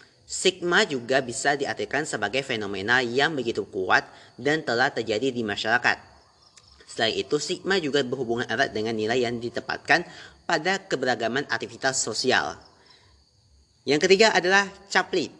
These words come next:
Nah, siapa ya yang mendengar kata Chaplin ini? Jadi, Chaplin ini menjelaskan jika stigma itu merupakan celaan ataupun suatu catatan yang diberikan kepada karakter seseorang.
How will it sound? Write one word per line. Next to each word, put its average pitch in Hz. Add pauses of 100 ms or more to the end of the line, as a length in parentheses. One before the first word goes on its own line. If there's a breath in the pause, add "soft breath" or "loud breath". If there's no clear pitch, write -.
Nah, 90
siapa 131
ya 110
yang 98 (1600 soft breath)
mendengar 120
kata 120
Chaplin 104
ini? 117 (560 loud breath)
Jadi, 196
Chaplin 185
ini 196
menjelaskan 151
jika 196
stigma 139
itu 127
merupakan 165
celaan 104
ataupun 120
suatu 127
catatan 123
yang 139
diberikan 123
kepada 120
karakter 101
seseorang. 104